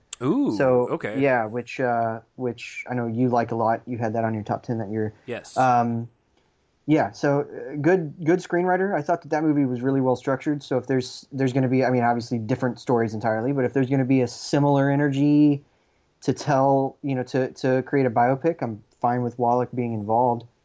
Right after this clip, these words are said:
Speaker 2: I did not notice that. I only noticed that they didn't put that in the article for some reason. They put, they included Rita Wilson's tweet about it, but, uh, anyway, they didn't include the information about Wallach in the, um,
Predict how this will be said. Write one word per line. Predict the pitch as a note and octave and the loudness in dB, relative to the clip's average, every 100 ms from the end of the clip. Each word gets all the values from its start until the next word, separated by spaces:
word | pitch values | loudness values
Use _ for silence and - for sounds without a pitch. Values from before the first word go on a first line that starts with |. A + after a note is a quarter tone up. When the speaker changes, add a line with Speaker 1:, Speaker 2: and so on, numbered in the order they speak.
| _ _ | _ _
Speaker 2:
I | C3 | 0
did | C3+ | 2
not | C#3+ D#3+ | 2 2
notice | D#3+ D#3+ C#3+ | 2 2 0
that. | A2+ | 0
I | A2+ | 0
only | C#3+ D#3 | 2 2
noticed | D3+ D3+ D3 | 2 0 -2
that | D#3+ C3 | -2 0
they | |
didn't | D#3 E3 C#3 - _ | 0 0 -2 -8 _
put | F#3+ | -8
that | D3 | -4
in | C3 | -2
the | B2+ | -2
article | B2 D#3+ D#3 A#2 | -2 -2 -2 -4
for | - | -6
some | A2 A#2+ | -6 -2
reason. | A#2+ B2 E3 | 0 0 2
They | D#3+ | 2
put, | B2+ D#3 - _ _ _ _ | 0 -2 -4 _ _ _ _
they | C#3+ | 0
included | C3 - F3 E3 | 0 4 4 6
Rita | D3 D3+ | 6 6
Wilson's | C#3 D3 C#3 - | 4 2 -2 -8
tweet | - E3+ D#3+ | -4 0 0
about | A2+ G#2 A2+ | 0 -2 -4
it, | B2+ _ _ | -8 _ _
but, | C#3 B2 | -8 -4
uh, | A#2+ A#2 A2+ _ _ - | 0 0 -2 _ _ 0
anyway, | D#3 A2 | 2 0
they | G#2 D3+ | 2 2
didn't | D#3 | 4
include | C#3+ - D#3 C3+ A#2+ - _ | 2 0 0 0 -2 -12 _
the | C3 C3 | -4 -2
information | C3+ C3 B2+ A#2+ | -2 -2 -2 -2
about | B2 A2+ | -2 0
Wallach | A#2+ A#2+ A#2 A#2 | 2 0 0 -4
in | A2+ | -4
the, | A2+ A2 | -4 -2
um, | G#2+ G#2 | -2 -4